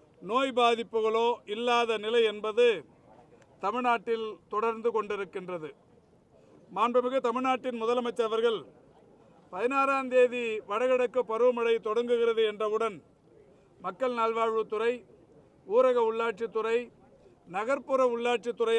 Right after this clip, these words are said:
ஆகிய நிர்வாகங்களை ஒருங்கிணைத்து ஒவ்வொரு ஆண்டும் பருவமழைக்கு முன்னால் முன்னெச்சரிக்கை நடவடிக்கை கூட்டங்களை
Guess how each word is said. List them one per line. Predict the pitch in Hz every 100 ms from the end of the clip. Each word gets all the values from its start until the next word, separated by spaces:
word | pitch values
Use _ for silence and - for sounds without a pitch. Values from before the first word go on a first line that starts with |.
| 220
ஆகிய | 220 202 214
நிர்வாகங்களை | 214 233 247 226 226 220 220 208 202
ஒருங்கிணைத்து | 208 233 220 214 214 - 226 156 - - _ _ _ - -
ஒவ்வொரு | 180 254 254 233 226
ஆண்டும் | 247 240 254 247 - _ _ - - - - -
பருவமழைக்கு | 208 269 277 262 240 240 240
முன்னால் | 226 233 247 240 196 131 - -
முன்னெச்சரிக்கை | 202 247 254 262 247 240 233 220
நடவடிக்கை | 226 233 226 226 220
கூட்டங்களை | 226 226 233 220 220